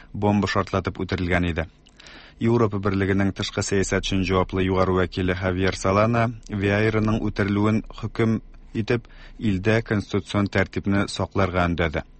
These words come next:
Көньяк Америкадан Европага ташылучы рөхсәтсез наркотиклар өчен транзит иле булган Гвинея-Биссауда хакимиятнең хәзер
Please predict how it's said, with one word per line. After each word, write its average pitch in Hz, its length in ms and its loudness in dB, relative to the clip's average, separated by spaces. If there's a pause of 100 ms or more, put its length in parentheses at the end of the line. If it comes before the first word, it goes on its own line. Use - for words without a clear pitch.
(520)
Көньяк 113 340 2
Америкадан 101 680 2
Европага 98 580 0
ташылучы 95 580 -2
рөхсәтсез 101 640 -2
наркотиклар 92 640 0
өчен 95 220 -2
транзит 98 460 -2
иле 95 200 0
булган 90 380 2
Гвинея-Биссауда 92 1120 0 (320)
хакимиятнең 98 640 0
хәзер 101 400 -2